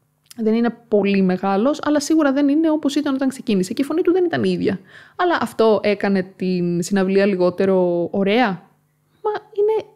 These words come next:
η ζωή, περνάει, είναι λογικό. Και κάποιοι είπαν, ας πούμε, ότι, ότι εμποδίζει νέους καλλιτέχνες από το να βγούνε και να κάνουνε το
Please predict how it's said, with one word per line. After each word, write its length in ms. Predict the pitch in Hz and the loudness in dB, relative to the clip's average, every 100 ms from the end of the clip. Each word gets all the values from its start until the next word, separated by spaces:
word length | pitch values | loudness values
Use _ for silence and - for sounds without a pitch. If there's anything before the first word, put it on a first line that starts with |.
| _ | _
η 100 | 359 | 4
ζωή, 320 | 359 381 403 - | 6 6 6 4
περνάει, 380 | 285 349 320 233 | 0 2 0 2
είναι 160 | 294 | 2
λογικό. 640 | 311 285 277 320 247 196 - - - - _ _ | 4 4 4 2 2 0 -10 -20 -20 -20 _ _
Και 440 | 285 285 277 247 - - | 2 4 4 0 -6 -6
κάποιοι 240 | 277 302 302 | -4 0 2
είπαν, 220 | 294 247 | 2 0
ας 120 | - | -2
πούμε, 200 | 285 294 | -2 -2
ότι, 180 | 233 226 | 0 0
ότι 160 | 220 226 | 2 4
εμποδίζει 580 | 190 196 220 262 226 | 4 2 2 2 2
νέους 320 | 208 208 240 226 | 0 0 -2 -4
καλλιτέχνες 500 | 202 - 208 220 214 | -6 -4 -4 -4 -6
από 120 | 190 | -8
το 80 | 185 | -6
να 100 | 185 | -6
βγούνε 500 | 185 202 214 208 196 | -6 -6 -6 -8 -8
και 100 | 202 | -8
να 100 | 190 | -6
κάνουνε 480 | 190 202 202 202 208 | -4 -2 -2 -4 -8
το 120 | 202 | -10